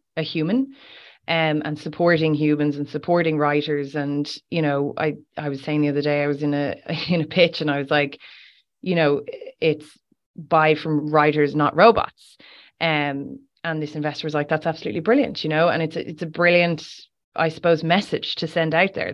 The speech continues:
that you guys are creating content that's actually being used, but also giving income to people that might not have that opportunity otherwise.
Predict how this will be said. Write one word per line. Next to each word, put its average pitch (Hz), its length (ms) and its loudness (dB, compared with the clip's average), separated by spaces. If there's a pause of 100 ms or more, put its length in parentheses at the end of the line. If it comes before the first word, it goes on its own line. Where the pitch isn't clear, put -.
that 151 200 2 (1160)
you 175 200 -2
guys 160 360 4
are 165 120 0
creating 156 440 0
content 151 560 -6
that's 156 200 -4
actually 156 560 -4 (460)
being 160 580 0 (100)
used, 190 680 2
but 180 120 2
also 156 680 2 (100)
giving 165 420 0
income 160 460 -2
to - 80 -6
people 147 240 -2
that 147 180 0
might 147 200 -2
not 139 140 -4
have 143 220 -6
that 135 260 -4
opportunity 139 760 -6 (140)
otherwise. 131 460 2